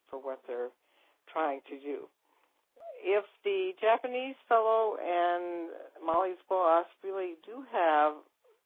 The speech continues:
people's best interests in heart and do seem to be well-intentioned and think they're doing, doing what's best, I don't know why they can't bring Sam and Molly, in particular Molly, because she is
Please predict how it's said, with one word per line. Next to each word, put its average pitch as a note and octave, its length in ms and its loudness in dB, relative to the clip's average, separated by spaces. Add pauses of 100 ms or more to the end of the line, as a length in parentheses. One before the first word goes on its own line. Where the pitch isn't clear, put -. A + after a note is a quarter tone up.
(220)
people's F3+ 320 -8
best E3 220 -2
interests E3+ 340 -14
in E3 80 -14
heart D#3+ 320 -2
and D3+ 100 -14
do E3 220 -14
seem E3 160 -10
to D#3+ 80 -20
be D#3 140 -12
well-intentioned D#3 720 -6
and D3 160 -10 (560)
think E3+ 160 -8
they're D#3+ 140 -8
doing, E3 260 -6 (240)
doing E3+ 300 -6
what's D3+ 260 -4
best, F3+ 320 -2
I D#3+ 240 0
don't F3 160 -6
know E3+ 100 -8
why D#3 320 0
they D3+ 240 -6
can't D3+ 240 -6
bring D3 360 -8 (720)
Sam D#3+ 400 0
and D3 240 -8
Molly, D3 480 0 (680)
in C#3 120 -10
particular D#3 600 -8
Molly, A#2 400 -4
because D3+ 360 -12 (160)
she C#3+ 360 -14 (440)
is C#3 200 -12